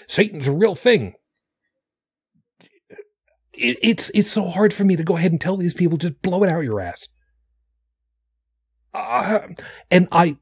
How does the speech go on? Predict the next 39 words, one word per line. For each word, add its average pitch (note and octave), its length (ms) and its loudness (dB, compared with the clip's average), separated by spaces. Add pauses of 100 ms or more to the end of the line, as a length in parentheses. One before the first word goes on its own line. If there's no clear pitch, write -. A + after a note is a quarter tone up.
I E3 80 0
really, C3 580 0 (1400)
I D3 60 0
really E3 680 -2
think E3+ 440 0
one D3 180 4
of D3 60 -2
these D3+ 200 0
days D#3 260 0
I - 80 -6
should A#2+ 260 -4
really D3 160 -2
tell E3 160 0
these D#3+ 200 2
people, A#2+ 260 -2
"Look, G#3 260 2 (240)
we're A#2+ 180 -2
gonna F#3+ 180 0
be F3+ 160 0
on E3+ 160 0
the D#3+ 180 -2
air, F3+ 300 0 (300)
you - 140 -4
know, - 600 -8 (160)
whenever C#3+ 420 2
it D3 80 2
is C#3 100 0
we're B2+ 120 -6
gonna C#3+ 100 0
be B2+ 140 0
on B2 100 0
the D3+ 80 2
air G#3 140 4
again, B2 220 0 (480)
come E3 500 2
discuss F#3+ 440 0
it D#3+ 120 -4
with A2+ 180 -2
us." A2+ 300 -6